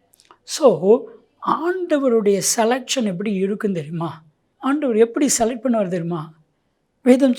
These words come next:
சொல்லுது, ஒண்ணு கொரிந்தியர் முதல் அதிகாரம் இருபத்தேழு, இருபத்தெட்டு வசனத்தை வாசித்து பாருங்க. "பலவான்களை, பலவான்களை வெட்கப்படுத்த தேவன் உலகத்தில் பலவீனமானவர்களை தெரிந்து கொண்டார்.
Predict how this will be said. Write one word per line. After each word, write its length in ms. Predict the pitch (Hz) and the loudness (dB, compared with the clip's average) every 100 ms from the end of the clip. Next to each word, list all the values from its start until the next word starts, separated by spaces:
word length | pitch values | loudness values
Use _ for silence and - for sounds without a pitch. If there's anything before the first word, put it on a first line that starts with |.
| - | -2
சொல்லுது, 260 | 190 190 262 | -4 -2 0
ஒண்ணு 260 | 208 220 233 233 | 0 0 -2 -4
கொரிந்தியர் 540 | 202 190 175 202 254 233 - _ _ _ _ _ _ | -4 -4 0 2 2 -2 -12 _ _ _ _ _ _
முதல் 240 | 233 269 | 2 4
அதிகாரம் 480 | 233 208 214 202 214 | 4 2 2 4 2
இருபத்தேழு, 600 | 208 240 247 240 220 208 | 0 0 0 2 2 2
இருபத்தெட்டு 520 | 190 220 240 220 196 | 0 -2 -4 -4 -2
வசனத்தை 500 | 190 180 226 214 226 | -2 -2 -4 -4 -2
வாசித்து 380 | 196 202 - 226 | -2 -4 -4 -4
பாருங்க. 560 | 196 180 175 190 240 _ _ _ _ _ _ 214 | -2 -2 -2 -4 -4 _ _ _ _ _ _ 2
"பலவான்களை, 1300 | 226 254 294 277 214 220 240 240 226 233 240 220 165 156 _ - | 2 6 4 4 0 0 2 2 2 0 0 0 -4 -10 _ -4
பலவான்களை 840 | 202 208 208 196 190 180 180 165 156 - - _ _ | 0 0 0 -2 -4 -4 -6 -8 -12 -20 -20 _ _
வெட்கப்படுத்த 1200 | 226 269 - - 294 - - _ - 196 - 254 247 _ _ _ 208 | -2 -2 -2 -4 -4 -6 -20 _ 0 0 -2 -10 -12 _ _ _ 0
தேவன் 500 | 214 208 185 247 - _ _ _ _ | 2 2 0 -6 -10 _ _ _ _
உலகத்தில் 540 | - 269 277 269 226 185 | 0 2 0 -4 -6 -4
பலவீனமானவர்களை 1800 | 165 226 262 240 208 262 302 349 370 359 320 220 214 208 185 180 202 240 | 0 0 0 -2 0 0 4 4 4 -2 -4 -4 -2 -2 -4 -2 -4 -4
தெரிந்து 380 | 214 180 185 185 | -4 -4 -4 -6
கொண்டார். 420 | 208 170 165 - | -4 -6 -8 -14